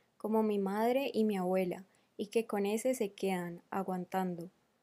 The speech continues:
Quería ser un lugar común para que mi barriga creciera proporcionalmente a la del tipo con el que había perdido la virginidad.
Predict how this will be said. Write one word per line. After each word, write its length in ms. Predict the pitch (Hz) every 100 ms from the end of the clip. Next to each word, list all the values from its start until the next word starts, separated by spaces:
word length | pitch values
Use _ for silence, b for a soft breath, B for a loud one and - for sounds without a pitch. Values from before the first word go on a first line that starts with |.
| _
Quería 400 | - 240 233 214
ser 220 | 226 247 247
un 120 | 254
lugar 340 | 254 247 247
común 480 | - 247 254 302 294 -
para 200 | 233 233
que 160 | 233
mi 180 | 233 226
barriga 580 | 208 190 202 220 262 269
creciera 480 | - 220 202 190 190
proporcionalmente 1160 | 214 - 226 - 208 190 180 185 214 220 247 -
a 100 | 214
la 160 | 208
del 160 | 190 175
tipo 400 | - 208 240 233
con 160 | 226 214
el 120 | 196
que 120 | 202
había 220 | 190 185
perdido 440 | 185 202 196 190 185
la 160 | 190
virginidad. 640 | 196 196 196 180 185 180